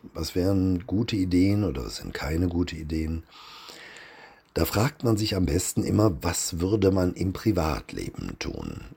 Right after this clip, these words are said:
bei einer Bindung? Würde man dann auch so vorgehen beispielsweise? Und dann habe ich genau in diesem Moment daran gedacht, an diese, an diesen Hinweis, immer den Vergleich zum Privatleben suchen.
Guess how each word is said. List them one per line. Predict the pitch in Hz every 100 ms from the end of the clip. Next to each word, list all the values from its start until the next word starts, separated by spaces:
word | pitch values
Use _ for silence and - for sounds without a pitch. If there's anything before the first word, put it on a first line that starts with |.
| -
bei | - 50
einer | 50 -
Bindung? | - 50 50 50 -
Würde | 101 143 151
man | 135 135
dann | 117 120 117
auch | - - -
so | - - 50 -
vorgehen | - - 69 57 50 - 50 50 50
beispielsweise? | 50 50 - 52 52 - - - - - - - - - - - - - - - - -
Und | 117
dann | 139
habe | 160 175
ich | - - - _ - - -
genau | 135 131 190
in | 202
diesem | 143 151
Moment | 135 104 139 196 196 - -
daran | 110 127 113 117
gedacht, | 85 - 143 - -
an | 101 95
diese, | 101 139 123 123 120 123 -
an | 98 98
diesen | 117 123
Hinweis, | 87 95 123 127 120 123 123 - - -
immer | 113 123 127 123 110
den | 101
Vergleich | 98 101 80 82
zum | - 73
Privatleben | - 53 - 87 107 - 104 107 101
suchen. | 87 104 110 113 110